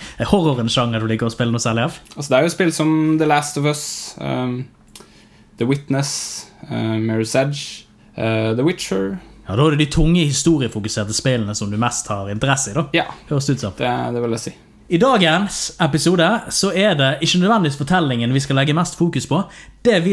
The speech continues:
Speaker 1: skal snakke om i dag er om spill blir bedre av å ha bedre grafikk. For der er det jo så klart mye som, eh, endres, eller mye som skjer nå, eh, i hverdagen.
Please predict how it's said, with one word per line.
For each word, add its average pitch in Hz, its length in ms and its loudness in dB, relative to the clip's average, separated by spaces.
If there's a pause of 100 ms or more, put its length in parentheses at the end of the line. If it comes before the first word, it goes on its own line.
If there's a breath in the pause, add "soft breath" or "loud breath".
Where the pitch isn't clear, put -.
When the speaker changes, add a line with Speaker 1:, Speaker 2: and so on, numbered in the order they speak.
Speaker 1:
skal 139 160 -2
snakke 143 300 0
om 151 80 4
i - 20 0
dag 160 300 2 (100)
er 175 240 0
om 151 100 2
spill 190 540 0
blir 139 160 2
bedre 135 560 0
av 123 240 0
å 127 80 -2
ha 127 160 -2
bedre 151 400 0
grafikk. - 540 -4 (580 loud breath)
For - 160 -2
der 170 240 4
er 160 80 4
det 139 80 0
jo 110 80 -2
så 113 80 -4
klart 131 380 0 (100)
mye 123 340 2
som, 104 360 -4 (720 soft breath)
eh, 95 240 -8 (100)
endres, 135 480 2
eller 135 80 2
mye 165 240 2
som 160 100 0
skjer 139 320 2
nå, 123 140 0 (220)
eh, 113 260 0
i 123 80 2
hverdagen. 131 480 2